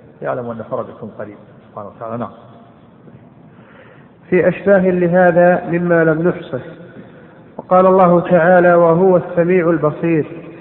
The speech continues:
Speaker 1: نعم، إثبات السمع والبصر، إثبات الاسمين، اسمان، السميع والبصير، إثبات صفة السمع والبصر، لأن أسماء الله مشتقة، كل اسم مشتمل على صفة. نعم.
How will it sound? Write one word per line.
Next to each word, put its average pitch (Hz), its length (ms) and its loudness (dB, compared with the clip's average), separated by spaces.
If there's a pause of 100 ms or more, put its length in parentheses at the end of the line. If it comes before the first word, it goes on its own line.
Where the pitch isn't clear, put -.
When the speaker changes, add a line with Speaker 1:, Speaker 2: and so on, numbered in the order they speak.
(100)
Speaker 1:
نعم، 104 240 -10
إثبات 110 240 -10 (180)
السمع 107 200 -8 (120)
والبصر، 107 320 -14
إثبات 123 260 -10
الاسمين، 113 380 -18 (500)
اسمان، 113 240 -6 (800)
السميع 127 340 -12
والبصير، 107 420 -14 (1000)
إثبات 127 200 -10 (120)
صفة 123 160 -8 (140)
السمع 127 220 -8
والبصر، - 360 -10 (580)
لأن 113 200 -16
أسماء 113 180 -10
الله 123 200 -8
مشتقة، 120 460 -14 (920)
كل 131 140 -8
اسم 147 260 -10 (180)
مشتمل 110 320 -14
على 107 160 -10
صفة. 107 280 -18 (500)
نعم. 113 160 -10